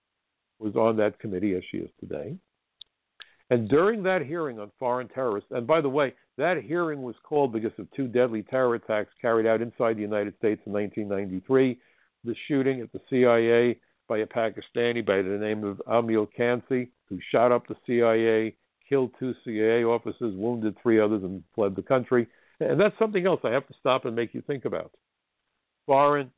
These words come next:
nationals, criminals, fugitives, spies, terrorists, they have a trapdoor that they can escape through. It's called get out of Dodge.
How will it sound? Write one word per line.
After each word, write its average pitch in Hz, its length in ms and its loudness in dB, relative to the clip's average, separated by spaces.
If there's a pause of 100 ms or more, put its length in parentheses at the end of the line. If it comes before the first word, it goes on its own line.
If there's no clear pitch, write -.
(140)
nationals, 113 560 -6 (420)
criminals, 127 520 0 (680)
fugitives, 120 600 0 (500)
spies, 123 520 4 (680)
terrorists, 117 500 -2 (760)
they 123 380 -4 (200)
have 113 300 -6 (200)
a 101 100 -10 (160)
trapdoor 110 680 -2 (240)
that 104 160 -6
they 104 120 -2
can 101 220 -8
escape 95 500 -4
through. 87 320 0 (200)
It's 95 160 -6
called 104 400 4 (180)
get 104 160 2
out 95 160 2
of 85 100 -2
Dodge. 85 360 -2